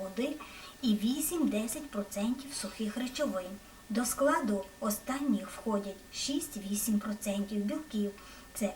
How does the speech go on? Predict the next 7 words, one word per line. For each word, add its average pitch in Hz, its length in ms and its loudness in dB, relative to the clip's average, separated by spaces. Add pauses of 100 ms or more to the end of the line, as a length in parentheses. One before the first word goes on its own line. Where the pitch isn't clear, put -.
альбуміни, 208 760 4 (140)
глобуліни 220 760 2 (200)
і 226 60 -2
фібриноген. 220 680 0 (920)
Взяття 226 400 4 (180)
крові. 214 180 -2 (920)
Кров 349 300 0